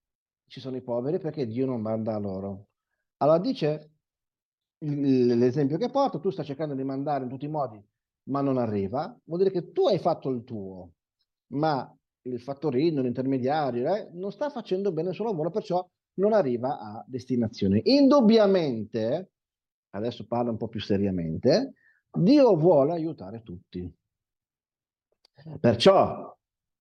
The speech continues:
ha creato un mondo che ha tutte le risorse necessarie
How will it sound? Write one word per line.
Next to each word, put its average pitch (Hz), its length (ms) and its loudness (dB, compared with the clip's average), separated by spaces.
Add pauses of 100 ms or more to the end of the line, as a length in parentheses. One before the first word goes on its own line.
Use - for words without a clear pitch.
ha 113 140 2
creato 120 920 2
un 139 340 0
mondo 123 840 2 (1120)
che 160 180 -2
ha 151 260 -2
tutte 302 760 4
le 151 140 6
risorse 147 680 -4
necessarie 120 1120 -4